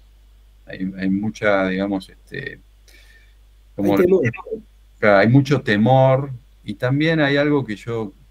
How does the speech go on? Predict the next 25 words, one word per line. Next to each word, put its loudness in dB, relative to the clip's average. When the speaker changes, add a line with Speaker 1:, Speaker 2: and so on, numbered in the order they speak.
Speaker 1:
sin -14
que -10
nos -8
expandamos -6
en -6
esto -8
mucho, -6
por -10
lo -4
menos -4
fue -6
uno -2
de -2
mis -4
aprendizajes -2
de 0
ese -6
ejercicio, -6
es -10
que -2
también 4
hay 4
muchos 4
mitos, 0
porque -6